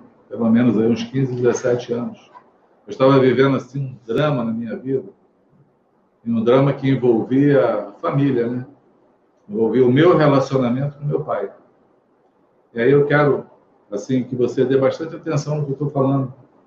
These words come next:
porque pais e filhos, no mundo que vivemos hoje, eles vivem,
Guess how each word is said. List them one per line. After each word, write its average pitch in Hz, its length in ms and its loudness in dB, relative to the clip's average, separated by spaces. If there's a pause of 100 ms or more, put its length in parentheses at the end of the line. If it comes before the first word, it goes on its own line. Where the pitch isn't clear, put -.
(680)
porque 131 600 2 (420)
pais 143 400 2
e 110 40 -6
filhos, 147 640 -6 (240)
no 113 200 -6
mundo 127 320 -4
que 120 140 -10
vivemos 113 480 0
hoje, 143 340 2 (1000)
eles 107 420 -6 (480)
vivem, 135 720 4